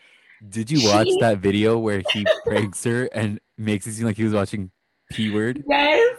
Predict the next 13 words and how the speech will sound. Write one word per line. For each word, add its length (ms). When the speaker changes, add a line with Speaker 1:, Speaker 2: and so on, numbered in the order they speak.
Speaker 1:
I 140
Speaker 2:
And 80
they're 120
Speaker 1:
was, 100
Speaker 2:
just 240
cr- 80
Speaker 1:
I 200
was 260
laughing. 500
I'm 140
sorry. 420
That 240
just, 300